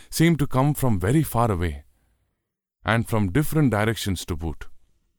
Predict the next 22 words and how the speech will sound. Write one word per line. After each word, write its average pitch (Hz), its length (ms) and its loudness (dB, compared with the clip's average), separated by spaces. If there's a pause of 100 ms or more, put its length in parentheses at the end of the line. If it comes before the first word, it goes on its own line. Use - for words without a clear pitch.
(280)
He 123 160 0
sharpened 160 460 4
his 117 160 4
ears 120 340 4
and 104 140 2
listened 135 360 2
as 127 240 -2
keenly 165 440 2
as 98 160 0
he 95 80 -2
could. 90 340 -6 (400)
His 123 200 2
eyes 127 240 4
cleaved 170 420 2
through 151 160 4
the 135 160 2
inky 170 280 2
blackness 123 480 0
in 113 120 2
all 147 260 4
four 131 260 2
directions, 113 640 0